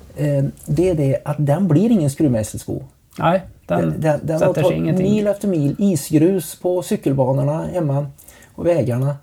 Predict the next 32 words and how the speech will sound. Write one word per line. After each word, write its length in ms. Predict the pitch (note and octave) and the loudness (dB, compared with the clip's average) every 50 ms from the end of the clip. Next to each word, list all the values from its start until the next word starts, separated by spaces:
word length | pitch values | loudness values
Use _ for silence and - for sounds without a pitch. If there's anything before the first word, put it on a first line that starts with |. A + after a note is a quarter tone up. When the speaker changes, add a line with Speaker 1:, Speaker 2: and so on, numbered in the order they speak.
| - - - _ _ - | -18 -20 -20 _ _ -6
Speaker 1:
Och 240 | - D#3+ - - - - | -6 -6 -6 -8 -14 -6
de, 360 | - D#3 D3 - C#3+ E3 G3 - | -4 0 2 4 4 2 2 -2
den 200 | - E3 E3 G3+ | -2 -2 -2 -2
är 60 | A3 | -2
så 140 | - - F#3+ | -2 -4 -6
pass 200 | - F#3+ G3 - | -2 -4 -4 -4
hård 340 | - - E3 F3+ G3 G3+ D#3+ | -2 0 0 2 2 2 0
i 60 | D#3 | 0
yttersulan 640 | - - - C3 B2+ - C3+ B2 B2 C#3 D3 D#3 D3+ | -2 -2 -4 -6 -4 -2 -2 0 0 0 -2 -2 -4
så 120 | C#3 - D3+ | -4 -4 -6
att 200 | D#3 D3+ - - - - C#3 C3 - - | -8 -8 -10 -14 -14 -12 -12 -12 -12 -10
den 420 | - C#3 C#3+ C#3 E3 F#3+ F#3 - - | -8 -8 -6 -4 -4 -6 -6 -8 -10
håller 440 | - - - - F3 F#3 E3+ F#3 F#3+ | -12 -12 -6 -4 -4 -2 -2 -2 -2
borta 360 | F#3 F#3+ F#3 - - - C#3 | -2 -2 -4 -4 -4 -4 -4
stenarna, 420 | C#3 - F#3+ E3+ D3 C#3+ D3 F3+ F#3+ | -2 -2 -2 -2 -2 -2 -4 -4 -6
va? 160 | - - G#2+ - - | -8 -10 -12 -8 0
Speaker 2:
Ja. 360 | F3+ E3 D#3 D3 C#3 C#3+ D#3 C#3+ - - - _ _ _ - | 2 4 6 6 6 4 2 -2 -8 -14 -20 _ _ _ -20
Speaker 1:
Så 140 | - - D#3+ | -12 -10 -8
att 160 | D#3 - - | -8 -6 -4
det, 360 | - D3 D#3 D#3+ D#3 D#3 C#3+ B2 A#2+ | -4 -2 -2 -2 -2 -2 -4 -6 -6
det, 200 | - D#3 - - - - | -6 -8 -8 -8 -8 -8
det, 80 | - - - | -10 -8 -4
det 60 | - D#3+ | -4 -2
är 80 | E3+ | -2
bra. 180 | E3+ A#2+ G2+ - - - - - - - | -2 -2 -4 -6 -8 -20 -20 -16 -6 0
Nåväl, 360 | F#3+ A3 A#3 A3 D3 G#2 F2+ - - _ - - - _ _ _ _ _ - - _ - _ | 2 2 6 6 4 4 2 -6 -14 _ -20 -20 -20 _ _ _ _ _ -20 -20 _ -20 _
framtiden 580 | - - G3 F#3+ E3 C3+ - - C#3 C#3+ F3 F3+ | -8 -4 -4 -2 -2 -2 2 2 2 2 2 2
pratar 300 | - G3+ D#3 - - A#2+ | 2 0 0 0 -2 -2
vi 120 | C3 C#3+ | -2 -2
lite 220 | D3 C#3 - - | -2 -2 -4 -4
om. 160 | - - - - | -8 -8 -4 -2
Speaker 2:
Mm. 300 | - E3+ F#3 G#3 A3+ | 0 0 2 2 0